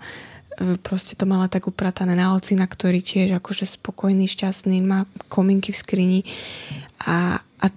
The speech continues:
teraz ja som prirodzene taký typ, že ja len nie, mm, nie, že by som úplne hromadila, ale mám,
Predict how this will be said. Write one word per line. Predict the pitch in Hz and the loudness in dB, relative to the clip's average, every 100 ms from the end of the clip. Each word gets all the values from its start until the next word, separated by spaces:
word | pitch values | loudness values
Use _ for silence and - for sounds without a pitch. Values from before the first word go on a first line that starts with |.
| - | 2
teraz | 202 202 196 - - _ _ _ _ _ _ _ _ _ | 4 6 4 -2 -8 _ _ _ _ _ _ _ _ _
ja | 202 202 | 2 2
som | 190 208 | 4 4
prirodzene | 196 202 208 220 | 6 4 4 4
taký | 208 202 - | 2 0 -6
typ, | - 190 202 | -2 0 2
že | 196 196 196 196 | 2 2 2 0
ja | - 202 | 2 4
len | 208 208 | 4 6
nie, | 208 | 4
mm, | - - 202 208 208 214 - 110 226 - - - | 2 0 0 2 2 2 0 -2 -2 -4 -6 -6
nie, | - 233 | 0 4
že | 233 214 | 4 4
by | 214 | 2
som | 214 208 220 | 0 0 -2
úplne | _ 220 208 | _ 4 4
hromadila, | 196 208 233 247 269 262 | 6 6 8 8 6 4
ale | 233 | 6
mám, | 226 233 | 6 6